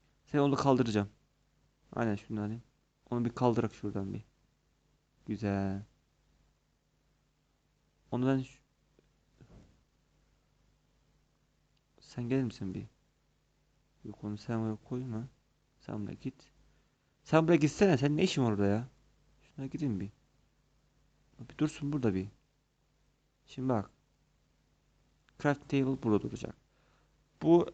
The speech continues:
eee, odunlar, bunlar dursun burada. Tarım için, tarım için, tarım. Şu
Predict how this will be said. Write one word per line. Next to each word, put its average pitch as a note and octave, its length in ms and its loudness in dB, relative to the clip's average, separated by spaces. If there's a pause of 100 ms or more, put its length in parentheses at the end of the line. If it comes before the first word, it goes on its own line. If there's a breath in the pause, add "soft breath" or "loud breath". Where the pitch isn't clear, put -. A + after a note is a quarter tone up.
eee, G#2 680 8
odunlar, C#3 500 4
bunlar B2+ 280 4
dursun G2+ 460 -4
burada. C#3+ 380 2 (680)
Tarım D3 340 6
için, G#2 220 0
tarım B2+ 380 0
için, G#2+ 460 -6
tarım. G#2+ 320 -2 (540)
Şu - 320 -10